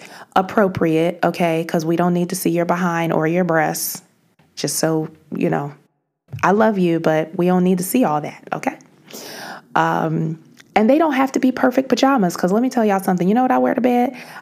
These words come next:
I wear two big t-shirts and somebody else's basketball shorts. I don't even know where I got these basketball shorts from. I don't know if they're my brother's, m-, uh, my, my, my husband's. I don't know. Who knows? They might even be my son's. I just be wearing them. <laughs> So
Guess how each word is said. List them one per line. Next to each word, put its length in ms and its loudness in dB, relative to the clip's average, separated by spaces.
I 100 2
wear 320 4
two 280 0
big 260 2
t-shirts 640 0
and 460 0
somebody 440 2
else's 220 0
basketball 460 0
shorts. 320 -4
I 60 4
don't 120 4
even 140 2
know 120 2
where 120 0
I 60 -4
got 180 -2
these 140 -6
basketball 420 -2
shorts 280 -6
from. 240 -2
I 100 2
don't 120 2
know 80 2
if 80 -2
they're 120 0
my 140 -2
brother's, 720 -2
m-, 200 -4
uh, 80 2
my, 380 -2
my, 280 -2
my 180 -2
husband's. 420 0
I 100 2
don't 160 0
know. 300 -4
Who 160 2
knows? 340 -4
They 120 4
might 200 2
even 160 0
be 120 -2
my 120 0
son's. 640 -6
I 160 -2
just 180 -4
be 120 -4
wearing 280 -2
them. 140 -6
<laughs> 80 2
So 600 0